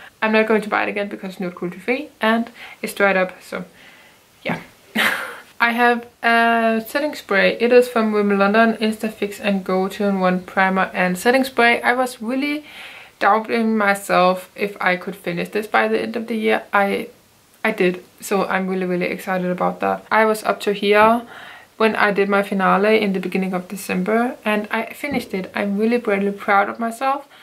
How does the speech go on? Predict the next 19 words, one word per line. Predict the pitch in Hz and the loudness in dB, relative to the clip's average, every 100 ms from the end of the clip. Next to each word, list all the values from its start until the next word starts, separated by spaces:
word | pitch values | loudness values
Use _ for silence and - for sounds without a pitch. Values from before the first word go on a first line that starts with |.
| - - - | -20 -20 -4
There's | 214 214 | -4 -2
fireworks | 208 196 214 220 220 | -2 0 0 -2 -4
if | 214 - | -10 -6
you | 196 | -6
can | 202 190 | -4 -4
hear | 180 190 185 | -4 -4 -4
some | 180 185 | -4 -6
bangs | 180 180 180 180 | -2 -2 0 -2
in | 185 | -2
the | 180 | -2
ba-, | 185 180 - | 0 -2 0
background. | 214 - 254 226 - - - | -4 -2 -2 -2 -2 -12 -14
<laughs> | _ - - | _ -20 -16
Sorry, | - 185 214 - - - | -4 2 2 0 -8 2
but | 214 208 | 2 4
the | 208 | -2
spray | 208 - 226 233 240 | -4 -4 2 4 2
is | - 208 202 | 2 -2 -2
not, | 214 208 | 0 0